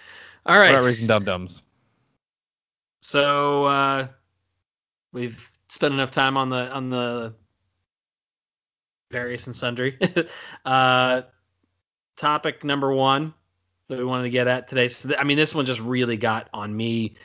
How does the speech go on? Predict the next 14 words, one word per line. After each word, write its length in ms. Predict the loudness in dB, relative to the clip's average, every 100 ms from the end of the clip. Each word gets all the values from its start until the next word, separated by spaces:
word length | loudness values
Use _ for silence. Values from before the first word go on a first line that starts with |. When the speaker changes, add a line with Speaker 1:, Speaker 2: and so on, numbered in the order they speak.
| _ -4
Speaker 1:
James 280 | 0 0 0
is 100 | -4
kind 220 | -2 0
of 60 | 0
along 320 | -2 -2 -2
for 80 | -4
the 80 |
ride 280 | 0 0 -2
here, 320 | -4 -4 -4 -6
I 80 | -6
think. 360 | -6 -6 -10 _ _ _ _ _
But 320 | 0 0 0 -8
Speaker 2:
Yeah. 300 | -6 -6 -2
Speaker 1:
man, 260 | 0 0